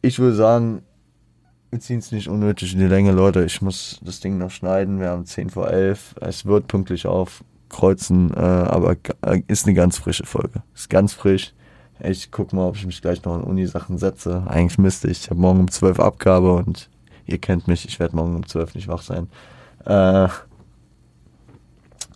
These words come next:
genau. Genau, genau, genau. Egal. Wir, wir sehen uns,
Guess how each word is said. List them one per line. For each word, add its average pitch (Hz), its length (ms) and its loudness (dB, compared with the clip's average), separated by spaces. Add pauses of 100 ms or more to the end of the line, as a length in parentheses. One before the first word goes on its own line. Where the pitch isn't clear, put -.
(580)
genau. 98 360 2 (800)
Genau, 95 300 0
genau, 90 300 -4
genau. 85 300 -8 (240)
Egal. 90 420 2 (180)
Wir, 95 480 0 (1080)
wir 98 140 -6
sehen 101 180 0
uns, 95 220 -6